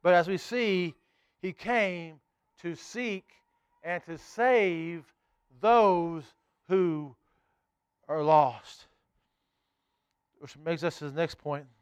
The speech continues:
The Savior seeks. Again, apparently grumbling was a common thing to do toward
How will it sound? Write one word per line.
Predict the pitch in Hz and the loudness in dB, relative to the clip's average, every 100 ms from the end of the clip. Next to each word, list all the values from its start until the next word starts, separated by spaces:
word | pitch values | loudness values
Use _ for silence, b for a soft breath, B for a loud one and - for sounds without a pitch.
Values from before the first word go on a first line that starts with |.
| _ | _
The | 127 | -20
Savior | - - 175 160 139 123 - _ _ _ _ _ _ _ _ _ | -8 0 2 2 -6 -10 -16 _ _ _ _ _ _ _ _ _
seeks. | _ - 156 143 _ - _ _ _ _ _ _ | _ -8 -6 -8 _ -20 _ _ _ _ _ _
Again, | 139 139 180 156 127 - | -12 -4 -2 -2 -6 0
apparently | 175 180 160 | 2 4 0
grumbling | 139 175 175 156 | 2 0 0 -8
was | 139 | -12
a | |
common | 147 170 185 175 | -6 -2 -2 -4
thing | - 190 202 165 131 _ _ _ _ _ _ _ _ _ _ _ | -2 0 0 -2 -10 _ _ _ _ _ _ _ _ _ _ _
to | 151 | -8
do | 185 226 | -4 -4
toward | 226 202 170 165 147 | -4 -4 -2 -2 -2